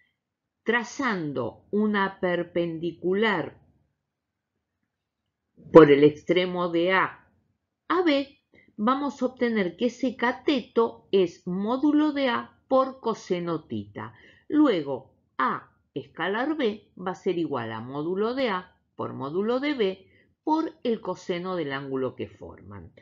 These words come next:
Ahora bien, observando esta última forma, podemos inferir que si este producto vectorial, eh, escalar me da cero,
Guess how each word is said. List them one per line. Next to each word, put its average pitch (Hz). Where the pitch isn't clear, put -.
Ahora 359
bien, 107
observando 214
esta 147
última 180
forma, 226
podemos 160
inferir 240
que -
si -
este 165
producto 175
vectorial, 147
eh, 143
escalar 143
me 135
da 143
cero, 339